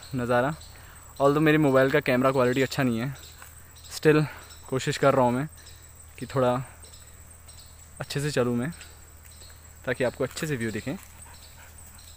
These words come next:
आ जाओ। अरे छोटी, ये छोटी, ये छोटी, ये गुड। चलो, चलो, चलो, चलो, चलो, चलो, चलो, चलो।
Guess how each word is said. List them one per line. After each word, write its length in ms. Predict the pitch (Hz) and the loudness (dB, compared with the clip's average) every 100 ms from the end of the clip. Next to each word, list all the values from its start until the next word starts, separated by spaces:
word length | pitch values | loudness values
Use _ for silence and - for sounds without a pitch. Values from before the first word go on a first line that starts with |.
| - - - | -20 -18 -6
आ 140 | 143 | -6
जाओ। 240 | 156 - 175 - - - - | -4 -8 -12 -12 -16 -16 -10
अरे 180 | 139 196 - | -2 -2 -2
छोटी, 480 | - - 151 - 226 - - - - - 147 | -4 2 2 2 -2 -4 -16 -18 -18 -12 -4
ये 80 | 185 | -4
छोटी, 500 | - 151 147 208 - - - - - - | 0 0 0 -2 -6 -12 -20 -20 -16 -6
ये 80 | 202 | -4
छोटी, 440 | - 160 170 196 - | -2 -2 -2 -6 -4
ये 180 | 160 | -4
गुड। 340 | 170 127 139 208 - - - - | -2 2 4 2 -2 -20 -20 0
चलो, 180 | 147 165 | 2 2
चलो, 220 | 190 185 | 2 0
चलो, 200 | 190 196 | 0 -2
चलो, 160 | 190 196 - - - - - - - - - | -4 -8 -16 -20 -20 -20 -20 -20 -20 -20 -6
चलो, 160 | 175 190 | -2 0
चलो, 180 | 214 208 | 0 0
चलो, 200 | 208 208 | -2 -2
चलो। 140 | 214 | -4